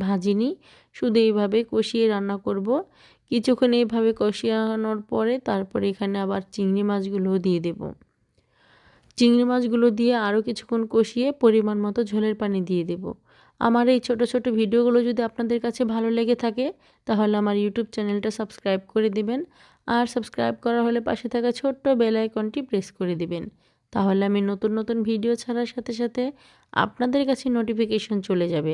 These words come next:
আপনারা আমার ভিডিওটি দেখে নিতে পারবেন। এই তো এখানে কিন্তু আমার তরকারিটা সুন্দরভাবে কষানো হয়ে গিয়েছে। এখন পরিমাণ মতো ঝোলের পানি দিয়ে দেব। যে পাত্রে আমি মাছ ভাজাটা তুলে রেখেছিলাম,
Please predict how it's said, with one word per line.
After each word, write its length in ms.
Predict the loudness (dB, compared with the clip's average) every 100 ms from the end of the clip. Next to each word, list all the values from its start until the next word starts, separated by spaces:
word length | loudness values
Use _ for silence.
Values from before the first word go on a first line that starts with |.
| -4
আপনারা 260 | -8 -6 -4
আমার 140 | -2 -2
ভিডিওটি 320 | -2 -2 -2 0
দেখে 240 | 0 -2
নিতে 240 | -4 -4 -4
পারবেন। 420 | -2 -4 -2 -4 -6 _ _ _ -20 _ _ _ _ _ _ _ _ _ _ _ _ _ _ _ _ _ _ _
এই 120 | 2 4
তো 100 | 6 4
এখানে 280 | 4 0 0 0
কিন্তু 220 | 0 0 0
আমার 200 | 0 -2 -2
তরকারিটা 460 | -2 0 0 0
সুন্দরভাবে 600 | 0 0 2 4 4 2 2
কষানো 360 | 0 -2 -2 0
হয়ে 200 | 2 0
গিয়েছে। 420 | 0 -2 -2 -6 -8 -8
এখন 220 | -6 -4 -2
পরিমাণ 360 | 0 0 0 0 -2
মতো 160 | -2 -4
ঝোলের 340 | -2 -2 -2
পানি 240 | -2 -2 0
দিয়ে 220 | 0 0
দেব। 200 | 0 0 0 -2 _ _ _
যে 160 | 2 2 4
পাত্রে 320 | 0 -2 -2 0
আমি 120 | 0 0
মাছ 140 | 0 0
ভাজাটা 400 | -2 -2 -2 -4
তুলে 260 | -4 -2 2
রেখেছিলাম, 600 | 2 0 -4 -2 0